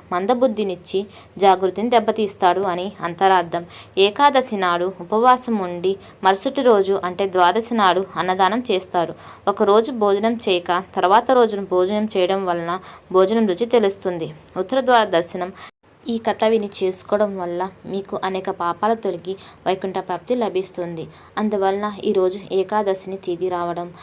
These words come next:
ఏకాదశి అనే పేరు పెట్టడం జరిగింది. అందుకు ఈ తిథికి చాలా విశిష్టత ఉంది కనుక ఈరోజు అందరూ భక్తి శ్రద్ధలతో వెంకటేశ్వర స్వామిని పూజించుకొని ఉత్తరద్వారం గుండా వెళ్ళి స్వామివారిని దర్శించుకోండి.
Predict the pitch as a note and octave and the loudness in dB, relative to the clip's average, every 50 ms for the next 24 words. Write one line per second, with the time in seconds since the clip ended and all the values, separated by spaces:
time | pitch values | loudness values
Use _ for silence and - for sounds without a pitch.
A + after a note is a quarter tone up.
0 | - - - E3 F#3 F#3+ F#3+ A#3+ A3+ A3+ G#3+ G3 G3 G3+ G3 F#3+ F#3 F3+ - F#3 | -20 -10 -6 -4 -4 -2 0 0 0 2 0 -2 -2 -4 -8 -8 -8 -8 -8 -6
1 | F3+ F3 F#3+ F#3+ - E3+ D#3+ - E3 E3+ G3+ A#3+ A3 A3 G#3 F#3+ F#3 F3 F#3 F#3 | -6 -6 -6 -8 -8 -10 -12 -10 -8 -6 -6 -4 -2 -2 -2 -2 -2 -4 -6 -8
2 | F3+ F3 E3 - - - - - - F#3 G3+ G3+ F#3+ G3 G3 - G3+ F#3+ - G3+ | -8 -10 -12 -14 -16 -20 -18 -8 -4 -4 -2 -2 -2 -4 -4 -2 -4 -4 -4 -6
3 | G3 - G3 F#3 G3 G#3 B3 A#3+ - G#3+ F#3+ F#3+ F#3+ E3+ D3 F3 E3+ - - A#3 | -6 -4 -4 -4 -2 -4 -6 -4 -2 -2 0 0 0 -2 -4 -8 -12 -10 -10 -10
4 | A#3+ A#3 A#3+ A3+ G#3 F#3+ F#3 F3+ F3+ D#3 D#3 D#3 - - - - G#3+ G#3 G3+ F#3+ | -6 -2 -2 -2 -2 -2 -6 -8 -8 -8 -10 -12 -20 -18 -10 -4 -4 -4 -4 -4
5 | - F#3+ F#3+ F#3+ F#3+ - - - G#3+ A3 G3+ G3 G3+ G#3 G#3+ - B3+ B3 - F#3+ | -2 -2 -2 -2 -2 -6 -4 0 2 2 4 4 2 0 -2 -4 -4 -6 -4 -4
6 | F#3+ F#3+ G3+ G3 F#3+ F#3+ G3 - _ _ _ - - G3+ - - - G#3 G3 - | -4 -4 -2 -2 0 -2 -2 -4 _ _ _ -8 -8 -8 -8 -8 -10 -10 -8 -6
7 | - G3 F#3 F#3 G#3+ A#3+ A#3 A#3 - G3 F#3+ F#3+ F#3+ - - - - - F#3 F3+ | -6 -6 -6 -4 -4 -4 -4 -2 -2 -4 -4 -4 -8 -18 -20 -20 -10 -6 -6 -6
8 | F3 - B3 C4 B3+ - A#3+ A3+ G3+ F#3+ F3+ - F3+ F3+ F3+ F3+ F#3 F3+ - - | -4 -2 -4 -4 -2 -2 -4 -4 -4 -6 -8 -10 -10 -10 -8 -10 -12 -12 -14 -12
9 | - F#3 F3 F3 F3+ F#3 - - F3+ - - A#3+ C4+ A#3+ B3 A#3+ A3 G3+ G3 F#3 | -10 -10 -10 -10 -10 -14 -16 -16 -12 -6 -4 -4 -2 0 2 2 4 2 2 -2
10 | F3+ F3+ F3 F3 F3+ E3+ E3+ E3+ E3 E3+ F3 F3 F#3 - - - - - - - | -6 -8 -6 -6 -6 -6 -6 -8 -8 -8 -10 -12 -12 -14 -20 -20 -20 -14 -6 -2
11 | G3+ F3 F3 F#3+ A3 A#3+ B3+ B3 A#3 G3 F3 F3 F3 - G3 F3+ F3 - - - | -2 -2 -2 0 0 2 2 2 2 0 -4 -6 -8 -10 -14 -14 -14 -14 -12 -12
12 | F3 E3+ E3+ - | -10 -10 -10 -10